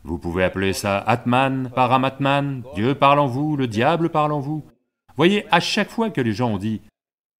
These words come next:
Dieu m'a parlé », des catastrophes se sont produites. Oui. Avez-vous remarqué ? Le président des États-Unis, à une époque,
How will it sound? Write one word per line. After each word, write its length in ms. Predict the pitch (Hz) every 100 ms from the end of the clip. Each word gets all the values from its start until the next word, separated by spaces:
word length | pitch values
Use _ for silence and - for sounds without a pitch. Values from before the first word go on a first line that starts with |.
| _ _ -
Dieu 480 | 78 98 143 175 143
m'a 160 | 110
parlé », 440 | 98 104 92 107 143 - _ _ _ -
des 240 | 82 143
catastrophes 580 | - 175 180 - 202 190
se 100 | 196
sont 140 | 208
produites. 460 | 190 214 220 214 - _ _ _ _ _ _ _ - - - - - - - - - _ _ - - 147
Oui. 240 | 240 233 - _ _ _ _ _ _ _ -
Avez-vous 380 | 90 110 117 151
remarqué ? 480 | 160 - 196 180 - _ _ _ _ _ _ _ _ _ -
Le 220 | 151 180
président 480 | 180 226 202 214 220
des 220 | 147 120
États-Unis, 640 | 139 151 127 165 165 104 78
à 160 | 85 95
une 120 | 120
époque, 440 | 127 139 113 -